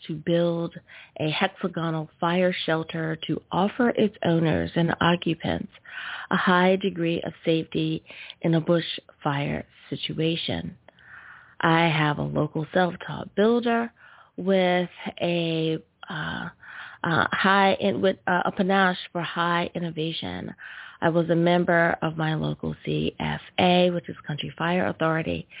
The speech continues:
in my home state of Victoria. And then it goes, uh, on from there. It looks like he's mixing in some about him information as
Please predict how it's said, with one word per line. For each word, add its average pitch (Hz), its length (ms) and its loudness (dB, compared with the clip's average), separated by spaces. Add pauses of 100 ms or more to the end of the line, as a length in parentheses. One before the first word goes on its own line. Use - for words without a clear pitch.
(300)
in 240 140 4
my 214 120 4
home 156 460 -2 (120)
state - 540 -8 (120)
of 76 280 -4 (200)
Victoria. - 680 -4
And 269 200 4
then 233 120 4
it 196 140 0
goes, 160 300 -4 (560)
uh, 160 280 -4
on 160 360 -2 (540)
from 156 460 2
there. 160 460 0
It 170 60 2
looks 165 180 -2
like 165 140 -2
he's 165 220 -6
mixing 165 380 -2
in 160 260 0 (100)
some 156 260 0 (380)
about 165 400 0
him 185 340 2
information 156 800 -4
as - 300 -4